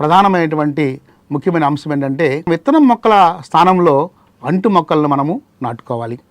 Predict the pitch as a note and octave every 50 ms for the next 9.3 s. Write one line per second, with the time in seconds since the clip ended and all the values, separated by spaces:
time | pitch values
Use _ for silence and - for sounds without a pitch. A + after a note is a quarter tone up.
0 | _ _ - D#3 F#3+ A3 A3 A#3+ G#3+ F3+ F#3+ A3 A#3 A3+ A3+ - A3+ A3+ A3+ E3+
1 | D3+ D3 C#3+ D#3+ E3+ E3+ F3 D#3+ C#3+ C#3 C3+ - - D3+ D3 C#3 C3 C3+ C#3 C3
2 | C3+ C3 C#3+ D#3+ - _ _ - A#2+ A2+ D3+ F3 F3+ F#3 F3 F3 E3+ D#3 - D3
3 | C#3 B2+ - D3+ C3+ C3+ C3 A#2+ - C#3+ C#3 D#3 G#3 C#4 _ _ _ _ _ _
4 | _ _ _ - B2+ B2+ D3+ F#3+ A3 C4+ C4+ C4+ D4 C#4 A3+ A#3+ A3+ A3 A3 F3+
5 | D3 D#3+ F#3+ _ _ _ _ _ _ _ _ _ - D#3 E3 A3 C4 D4 C#4 C4
6 | B3 A#3 A3 G#3+ G3 G3+ G3 F3+ F#3 F3+ F3 F3+ D3+ C3 C#3 - - F#3 G3+ A3+
7 | G#3+ A#3+ A3+ G#3 A3 G#3 G3 E3 E3 G3 F#3 - A3+ G#3+ G#3+ G3 F3 D#3 C3 -
8 | - _ _ _ _ _ _ - E3 D3+ C#3 F3+ G3 G#3 G3+ G3 F#3+ F#3+ F3 E3+
9 | E3+ E3+ D#3+ C#3+ C3+ C3